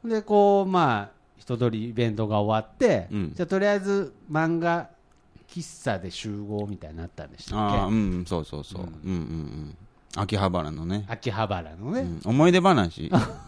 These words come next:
Speaker 1: 思い出話ですけど。
Speaker 2: あー、そうですか。
Speaker 1: ほんで、なんか終わって、
Speaker 2: うん。
Speaker 1: お疲れ様でした、みたいな。
Speaker 2: うん。
Speaker 1: その、もう一人のこと、三人で言ってたら、
Speaker 2: うん。うん。
Speaker 1: 浜島君はいないんですよ、その、主催の。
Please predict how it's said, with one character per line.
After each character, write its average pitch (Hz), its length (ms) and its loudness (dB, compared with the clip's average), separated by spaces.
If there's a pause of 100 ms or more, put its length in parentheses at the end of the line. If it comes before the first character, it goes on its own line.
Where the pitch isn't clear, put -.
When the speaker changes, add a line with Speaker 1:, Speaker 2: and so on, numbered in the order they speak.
(180)
Speaker 1:
思 214 60 6
い 185 80 6
出 190 100 2
話 175 380 2
で 92 160 -12
す - 100 -20
け 98 80 -12
ど。 104 80 0
Speaker 2:
あ 95 140 2
ー、 - 20 -4
そ 110 80 -2
う 85 40 -2
で 78 80 -6
す - 120 -18
か。 - 100 -18 (440)
Speaker 1:
ほ 285 120 0
ん 294 40 4
で、 294 100 8
な 269 140 4
ん - 20 -2
か 208 100 6
終 185 280 2
わ 180 40 -12
っ - 60 -20
て、 170 520 4
Speaker 2:
う 90 40 -4
ん。 78 260 -6 (320)
Speaker 1:
お 160 100 -4
疲 165 220 0
れ 165 80 6
様 170 240 4
で 170 140 2
し - 80 -8
た、 135 220 4
み 120 120 -2
た 110 160 -4
い 80 140 -10
な。 80 220 -18
Speaker 2:
う 113 80 0
ん。 82 280 0 (380)
Speaker 1:
そ 123 160 -8
の、 113 280 -4 (260)
も 127 120 -2
う - 40 0
一 - 60 -8
人 123 160 2
の 104 120 -2
こ 95 140 -8
と、 82 300 -12
三 113 280 -2
人 113 140 -2
で 90 100 -8
言 101 120 -4
っ - 20 -4
て 104 240 2
た - 160 -6
ら、 127 320 0
Speaker 2:
う - 20 2
ん。 - 20 2
う 110 40 4
ん。 78 260 -2 (460)
Speaker 1:
浜 220 260 2
島 233 220 4
君 220 60 2
は 220 80 6
い 165 80 8
な 175 180 8
い 143 80 6
ん 101 80 -2
で 85 60 -6
す - 160 -18
よ、 - 100 -18
そ 90 100 -16
の、 87 60 -12 (420)
主 - 160 2
催 127 400 2
の。 113 220 0